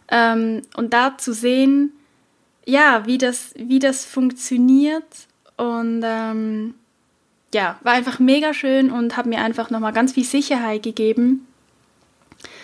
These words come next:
ähm, in, in der Anwendung mit anderen und ja, ich, ich bin einfach fasziniert. <laughs> Ähm, ich selbst hab dieses Mal keine großartigen Durchbrüche gehabt.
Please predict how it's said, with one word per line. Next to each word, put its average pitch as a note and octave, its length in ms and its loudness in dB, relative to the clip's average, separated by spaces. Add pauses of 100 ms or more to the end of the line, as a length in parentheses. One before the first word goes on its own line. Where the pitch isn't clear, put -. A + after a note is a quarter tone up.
(420)
ähm, G#3+ 380 0
in, A#3 280 4
in A#3 140 0
der A3 160 4
Anwendung G#3+ 580 0
mit G3+ 200 -8
anderen F#3+ 520 -2
und F#3+ 600 -10 (1200)
ja, D#3+ 100 0 (260)
ich, C4 220 0
ich B3 260 -4
bin G#3+ 120 -4
einfach F#3+ 280 -8
fasziniert. F#3+ 640 -10
<laughs> - 40 -10 (760)
Ähm, A#3 640 4
ich C4 200 -2
selbst - 720 -2
hab B3 260 -4 (200)
dieses C#4 260 2
Mal B3+ 220 4
keine C4 280 0
großartigen A#3 800 -4
Durchbrüche C#4 600 -2
gehabt. C4+ 480 -2